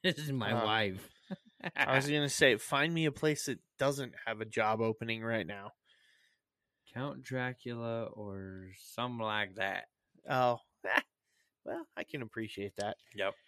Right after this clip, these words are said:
Speaker 2: I got another question for you.
Speaker 1: Okay. Let's fire it off.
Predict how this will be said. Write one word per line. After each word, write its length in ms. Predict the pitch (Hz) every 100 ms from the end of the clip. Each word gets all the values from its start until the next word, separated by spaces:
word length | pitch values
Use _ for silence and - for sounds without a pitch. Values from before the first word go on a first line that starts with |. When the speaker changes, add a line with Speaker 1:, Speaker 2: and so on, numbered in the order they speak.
| _ -
Speaker 2:
I 100 | 175
got 80 | 185
another 240 | 185 156
question 300 | 151 131 -
for 160 | 139 131
you. 100 | 151 -
Speaker 1:
Okay. 240 | 135 135 156 _ _ _ -
Let's 200 | 113 110 - -
fire 240 | 107 104
it 60 | 101
off. 260 | 101 95